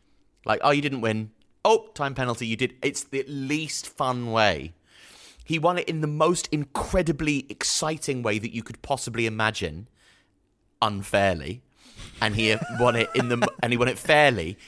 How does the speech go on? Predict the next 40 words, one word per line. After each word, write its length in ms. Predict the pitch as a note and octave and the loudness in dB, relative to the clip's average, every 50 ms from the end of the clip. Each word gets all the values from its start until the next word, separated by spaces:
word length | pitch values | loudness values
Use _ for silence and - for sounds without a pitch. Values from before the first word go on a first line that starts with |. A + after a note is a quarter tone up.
| - _ - | -12 _ 0
in 160 | D3 C#3 B2+ | 0 2 2
the 80 | B2+ A2+ | 2 2
most 340 | A#2 A#2 A#2 A#2 - - A2 - | 4 4 4 4 2 -2 -2 2
boring 420 | A#2 B2 A#2+ A#2 A2+ A2 G#2+ G2+ | 4 6 6 8 8 6 6 6
way 160 | G#2 G#2 G#2+ | 4 4 4
that 140 | - A#2+ A2 | 4 2 2
you 60 | A2 | 2
can 160 | - A#3 A3 | 2 0 0
possibly 360 | - - D#4+ - - - G3 G3 | 2 0 0 0 2 2 2 4
imagine. 360 | G3 A#3 G3+ G3+ - G3 - A3 - - - - - - G3+ - - - - - - F3 C#3+ - - - - - - - _ - - | 4 4 4 2 2 2 0 -2 -2 -2 -4 -6 -4 -6 -8 -6 -6 -8 -6 -6 -8 -10 -8 -6 -8 -8 -8 -8 -10 -12 _ -6 0
There 200 | - D3 D3 D#3 | 2 2 4 4
is 180 | F3 F3+ C#3 - | 2 0 0 0
just, 300 | - E3 D#3 - - - - _ - - _ _ _ _ _ _ _ _ _ _ _ _ _ _ | 0 -2 -2 -2 -4 -12 -20 _ -20 -20 _ _ _ _ _ _ _ _ _ _ _ _ _ _
the 60 | - | -6
guy 340 | D3 - - D#3 D#3 E3+ F3 D#3+ | -2 2 4 6 6 6 4 2
can't 500 | - - - C#3+ D3 C#3+ C3+ C3+ - - | 0 -2 2 4 6 6 6 4 0 -2
catch 260 | A#2+ B2+ B2 - - | -2 -2 0 0 -4
a 40 | B2 | -6
break 400 | G2 G2+ C3 C#3+ B2+ F2+ - - | 0 2 4 4 4 4 0 -4
in 100 | G#2 G2 | -6 -6
terms 280 | F#2+ - A#2 A2+ G#2+ G2+ | -2 0 0 0 0 -2
of 60 | G#2+ | -4
just, 200 | - A2 G#2+ - | -4 -6 -4 -4
like, 120 | B2 A2+ - | -4 -4 -2
he's 160 | B2+ C#3+ C3 - | -4 -6 -2 0
obviously 600 | - E3 E3 D3+ F3 D3 - - D3 A#2+ A2+ - | 0 0 0 -2 -4 -4 -2 -2 -4 -4 -4 -4
an 120 | - B2 B2+ | -6 -8 -6
incredible 1080 | - B2+ B2+ B2 - - - - - - - - C#3+ C3+ C3 B2 C3 A#2 - G#2 G2+ G2 | -8 -8 -10 -10 -10 -10 -10 -10 -10 -10 -4 0 0 2 2 2 0 0 0 -2 -4 -2
driver. 580 | - - G#2 G2 G2+ G#2 F#2+ - - - G2 - _ _ _ - - | 0 0 2 2 2 0 -2 -4 -10 -16 -20 -20 _ _ _ -4 0
There's 260 | - B2+ B2 B2+ - | 2 2 2 0 -4
no 400 | D3+ C3+ C3+ C#3+ D3 C#3 C#3 C#3+ C#3 | -8 -6 0 4 4 6 6 4 2
debate 400 | C3 C3+ - - G#2 G#2+ - - | 0 0 2 4 2 2 2 0
about 280 | E2+ F2+ E2+ - - | -4 -6 -6 -6 -4
that. 180 | - F2 F2 - - - - _ | -4 -6 -6 -6 -8 -16 -16 _
He's 180 | - A#2+ A#2 B2+ | -4 -2 0 0
obviously 380 | D#3+ D3+ C#3 A#2+ - - F#2 | 0 -2 -2 -6 -6 -6 -8
in 280 | F#2+ - A#2+ A2 G#2 G2+ | -6 -4 -4 -4 -4 -4
the 80 | G#2 G2 | -4 -4
best 320 | G2+ G#2+ G#2+ - - - | -4 -4 -6 -6 -10 -12
car. 360 | - D#3+ F3+ D3+ F#2+ D#2+ D2+ | -6 -4 -2 -2 -2 -4 -6